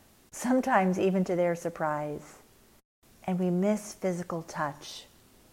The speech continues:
This participant from Texas says, "I'm noticing I want to be more social with others as each day goes by. Also how important human interaction is to us mentally."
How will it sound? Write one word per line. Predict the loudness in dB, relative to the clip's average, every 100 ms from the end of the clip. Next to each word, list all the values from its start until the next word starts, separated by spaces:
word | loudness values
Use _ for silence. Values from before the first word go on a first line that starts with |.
| -20 -20 -20 -20 -20 -20 -20 -20 _ _ 2
This | 2
participant | 2 -4 -2 -2 -2 -2 -2
from | -2 -4
Texas | -2 -6 -4 -6 -6
says, | -4 -2 0 -2 -6 -12 -20 -20 -20 -20 -4
"I'm | 2 4 6
noticing | 6 6 4 0 -4 -4 -6 -8 -10 -20 -20 -20 -20 2
I | 2
want | 4 4 4 2
to |
be | 2 4
more | 4 4 0
social | 0 2 2 0 -2
with | -2 -2
others | -2 0 -4 -6 -4
as | -6 -2
each | 0 0 -2
day | 0 2
goes | 2 0 0
by. | -4 -4 -4 -6 -10 -14 -20 -20 -20 -20 -6
Also | 2 2 4 0
how | 0 2 4
important | 4 0 2 0 0 -4 -8 -20
human | -2 4 6 4
interaction | 2 0 0 0 -2 -4 -8 -6
is | -2 -2 -4 -8
to | -2
us | -2 -2 -6
mentally." | -8 -8 -6 -6 -6